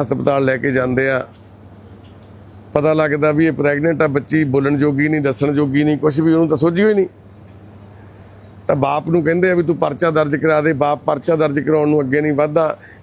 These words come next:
ਕਿਸੇ ਹੋਰ ਦਾ ਨਾਂ ਨਹੀਂ ਦੱਸਦਾ। ਪਿੰਡ ਵਾਲੇ ਵੀ, ਪੁਲਿਸ ਵਾਲੇ ਵੀ ਪੁੱਛਦੇ ਆ। ਤੇ ਅਖੀਰ ਉਹਦੀ ਕਰਤੂਤ ਪਤਾ ਲੱਗਦੀ ਹੈ ਵੀ ਇਹਨੇ ਕੀਤਾ ਸਭ ਕੁਛ। ਤੇ ਹੁਣ ਉਹ ਜੇਲ੍ਹ 'ਚ ਆ। ਤੇ ਉਹ ਬੱਚਿਆਂ ਨੂੰ ਸਰਕਾਰੀ ਆਸ਼ਰਮ 'ਚ ਪਹੁੰਚਦਾ ਕਰ ਦਿੱਤਾ ਗਿਆ।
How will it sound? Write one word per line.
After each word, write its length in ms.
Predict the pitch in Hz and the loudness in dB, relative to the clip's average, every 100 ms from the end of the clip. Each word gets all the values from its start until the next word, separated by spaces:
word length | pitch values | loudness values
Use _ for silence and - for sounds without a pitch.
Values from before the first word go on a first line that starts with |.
| - | -4
ਕਿਸੇ 180 | 147 156 | 0 2
ਹੋਰ 260 | 151 156 | 2 2
ਦਾ 120 | 156 | 2
ਨਾਂ 240 | 160 151 151 | 2 2 2
ਨਹੀਂ 100 | 156 | 0
ਦੱਸਦਾ। 360 | 147 143 147 | 0 0 -2
ਪਿੰਡ 300 | 135 151 147 | -2 -2 0
ਵਾਲੇ 140 | 151 156 | 2 2
ਵੀ, 100 | 151 | 0
ਪੁਲਿਸ 300 | 143 151 147 | -2 0 2
ਵਾਲੇ 160 | 147 151 | 2 2
ਵੀ 80 | |
ਪੁੱਛਦੇ 420 | 139 143 143 147 139 | 0 -2 0 0 0
ਆ। 140 | - - - - - - - - - | -4 -14 -20 -20 -20 -20 -20 -8 -2
ਤੇ 120 | 156 | 0
ਅਖੀਰ 280 | 123 151 151 | 2 2 2
ਉਹਦੀ 160 | 156 | 0
ਕਰਤੂਤ 440 | 151 151 127 143 123 | 0 -2 0 0 0
ਪਤਾ 240 | 139 143 | -2 0
ਲੱਗਦੀ 340 | 139 123 127 143 | 0 -2 -2 0
ਹੈ 60 | |
ਵੀ 160 | 143 170 | 0 0
ਇਹਨੇ 240 | 147 160 160 | 2 2 0
ਕੀਤਾ 340 | 131 104 107 | -4 -4 -6
ਸਭ 180 | 98 - | -4 -8
ਕੁਛ। 300 | - - - - - - - - - - - - - - - - - - - - - | -8 -12 -14 -20 -20 -20 -20 -20 -20 -20 -20 -20 -20 -20 -20 -20 -20 -20 -20 -14 -2
ਤੇ 60 | 151 | 0
ਹੁਣ 180 | 143 | 2
ਉਹ 60 | 143 | 0
ਜੇਲ੍ਹ 280 | 120 135 131 | 0 -2 -2
'ਚ 100 | - | -6
ਆ। 100 | 110 - - - - - - - - - - | -8 -16 -20 -20 -20 -20 -20 -20 -20 -20 -6
ਤੇ 80 | 156 | -2
ਉਹ 60 | 147 | 0
ਬੱਚਿਆਂ 380 | 143 - 151 147 | 0 0 0 2
ਨੂੰ 300 | 151 139 - - - - - - - - - - - - - - - - - | 0 -2 -6 -18 -20 -20 -20 -20 -20 -20 -20 -20 -20 -20 -20 -20 -20 -20 -6
ਸਰਕਾਰੀ 460 | 139 135 139 143 143 | -2 0 0 2 2
ਆਸ਼ਰਮ 360 | 127 113 120 | 0 -2 -2
'ਚ 80 | 107 | -2
ਪਹੁੰਚਦਾ 360 | 104 117 131 113 | 0 0 0 0
ਕਰ 160 | 107 | -2
ਦਿੱਤਾ 320 | 95 95 98 | -4 -6 -6
ਗਿਆ। 160 | 95 | -6